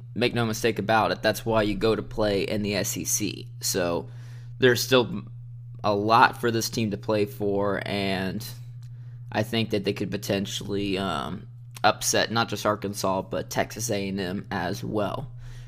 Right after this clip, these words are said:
Tennessee with their first top twenty-five win of the season. Pretty impressive for Josh Heupel. I've definitely been,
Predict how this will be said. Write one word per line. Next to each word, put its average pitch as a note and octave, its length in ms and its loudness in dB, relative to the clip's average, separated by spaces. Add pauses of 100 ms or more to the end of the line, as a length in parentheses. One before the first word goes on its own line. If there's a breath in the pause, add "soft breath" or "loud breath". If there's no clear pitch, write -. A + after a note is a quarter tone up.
(140 loud breath)
Tennessee D3 760 4 (240 loud breath)
with B2 180 2
their A#2+ 120 8
first C3+ 540 6
top A#2+ 280 6
twenty-five A2+ 600 4
win A2 300 2
of G2 160 0
the D#2+ 100 -2
season. C#3 840 2 (440 loud breath)
Pretty D#3 240 6
impressive B2 480 6
for A2 100 0
Josh A2 340 6
Heupel. A#2+ 580 6 (380 loud breath)
I've A2 560 2
definitely C3+ 400 6
been, G#2 640 2